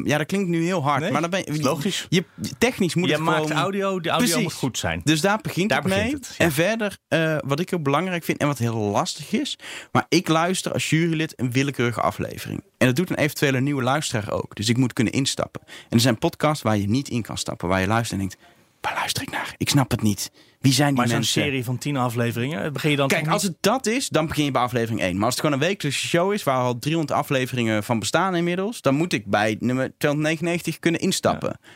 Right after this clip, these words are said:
Speaker 1: En soms denk ik echt, "Ja, ik heb geen idee wie jullie zijn. Ik snap niet waar dit over gaat. Eh, ik snap het onderwerp wel, maar dit, dit is meteen zo'n,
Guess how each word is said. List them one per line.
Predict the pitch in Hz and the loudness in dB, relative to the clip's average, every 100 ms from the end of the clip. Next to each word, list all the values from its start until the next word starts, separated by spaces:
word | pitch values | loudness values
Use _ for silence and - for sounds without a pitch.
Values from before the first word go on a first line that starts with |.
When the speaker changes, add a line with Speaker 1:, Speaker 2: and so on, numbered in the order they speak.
| _ | _
Speaker 1:
En | - 135 - | 2 2 2
soms | - 226 285 - _ | 2 2 2 -4 _
denk | 104 120 | -2 -2
ik | 107 | 0
echt, | 117 113 - _ | -2 -4 -8 _
"Ja, | 117 | -6
ik | - | -4
heb | 135 | -4
geen | - 143 | 2 2
idee | 156 | 4
wie | 143 | 0
jullie | 135 117 | 0 0
zijn. | 123 165 226 | 2 2 0
Ik | - - | -4 0
snap | 160 147 | 0 2
niet | 151 127 | 0 0
waar | - 127 | 0 0
dit | 120 - | 2 -2
over | - - | -2 0
gaat. | 214 247 - - - - - | 0 0 -4 -16 -20 -20 -10
Eh, | - 139 120 | 2 2 4
ik | 147 - | 0 0
snap | - 165 | 0 0
het | 135 | 2
onderwerp | 185 202 147 127 | 0 2 0 2
wel, | 123 120 | 2 2
maar | 117 110 | 2 0
dit, | 123 113 | -4 -4
dit | 117 - | -4 -2
is | 131 | 0
meteen | 135 135 127 | 2 2 2
zo'n, | 160 156 151 | 2 0 -2